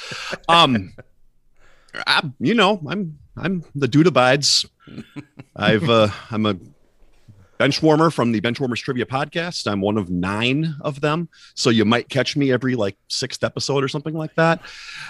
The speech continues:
Um, I'm a, a board game designer. Yeah, that's, that's what I'm doing. Hanging out, looking forward to playing against a good friend of mine. So let's, uh,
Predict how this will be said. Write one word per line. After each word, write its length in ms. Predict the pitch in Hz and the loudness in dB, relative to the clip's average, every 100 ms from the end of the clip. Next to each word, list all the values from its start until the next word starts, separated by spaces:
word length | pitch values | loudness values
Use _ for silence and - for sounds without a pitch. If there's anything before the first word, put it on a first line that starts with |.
| - | -4
Um, 400 | 139 110 104 101 | 2 4 4 4
I'm 180 | 101 101 | 2 2
a, 220 | 90 85 87 _ | 2 0 -4 _
a 80 | - | -14
board 300 | 78 110 147 | 0 2 4
game 180 | 160 160 | 4 2
designer. 560 | 156 139 143 143 147 131 _ _ _ _ _ _ _ - | 2 2 4 4 0 -4 _ _ _ _ _ _ _ 0
Yeah, 200 | 160 233 - - _ - | 2 2 -4 -20 _ -4
that's, 260 | 151 - | -2 0
that's 180 | 185 202 | 0 4
what 100 | 226 | 4
I'm 120 | 214 | 6
doing. 240 | 196 208 185 | 8 6 4
Hanging 340 | 143 185 185 | 2 2 4
out, 260 | 180 180 - _ _ _ _ 139 | 4 2 -2 _ _ _ _ -4
looking 260 | 156 151 156 | 2 4 4
forward 260 | 156 151 143 | 4 4 4
to 60 | |
playing 260 | 127 143 139 | 0 0 0
against 320 | 135 139 - | 0 -2 -2
a 60 | 127 | -4
good 120 | 127 | -4
friend 200 | 123 117 | -2 -2
of 60 | |
mine. 200 | 113 110 | -2 -4
So 200 | 107 120 | -4 -4
let's, 340 | 113 120 - - | -4 -6 -6 -2
uh, 160 | 110 | -2